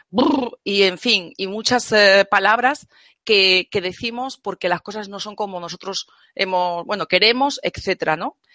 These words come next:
Y, y bueno, y ahí nos apartamos de la abundancia, que también el, el, el lenguaje tiene, eh, tiene mucha, mucho peso de cara a,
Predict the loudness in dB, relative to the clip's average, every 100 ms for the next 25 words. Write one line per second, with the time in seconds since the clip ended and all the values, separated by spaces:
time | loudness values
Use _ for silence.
0 | -20 -20 _ -2 0 2 0 -2 0 0
1 | 2 2 2 2 0 0 2 0 0 -6
2 | -6 0 2 2 -2 -4 -4 -2 -4 -2
3 | -2 0 0 -2 0 -2 -2 -4 -8 _
4 | _ _ 2 4 2 4 2 2 -4 -4
5 | -4 -4 -4 -4 -6 -6 -10 -10 -10 -2
6 | 2 2 0 -8 -2 0 0 -4 -10 _
7 | _ _ 0 0 2 4 4 6 6